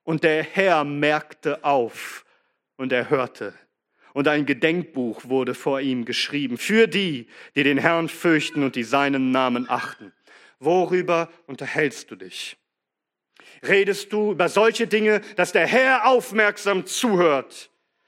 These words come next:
und sogar ein Gedenkbuch über dich schreibt? Sag, kannst du sprechen von Christus? Kannst du dich austauschen über ihn? Manche können stundenlang erzählen über ihre Arbeit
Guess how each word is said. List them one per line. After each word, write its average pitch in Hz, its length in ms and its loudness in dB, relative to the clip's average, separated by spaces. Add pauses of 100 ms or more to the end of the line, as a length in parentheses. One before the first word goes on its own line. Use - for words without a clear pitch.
(280)
und 120 80 -20
sogar 127 220 -4
ein 120 140 -6
Gedenkbuch 120 920 -10 (160)
über 104 200 -18
dich - 500 -16 (340)
schreibt? - 640 -18 (1120)
Sag, 160 240 -2
kannst 196 320 -4
du 139 60 -8
sprechen 117 500 -10
von 120 260 -14
Christus? - 460 -12
Kannst 220 340 -2
du 226 60 0
dich 185 220 -2
austauschen 147 640 0
über 123 220 -4
ihn? 123 100 -2
Manche 208 340 0
können 180 220 -2
stundenlang 202 840 0
erzählen 160 500 0
über 160 340 -2
ihre 151 220 0
Arbeit 143 540 0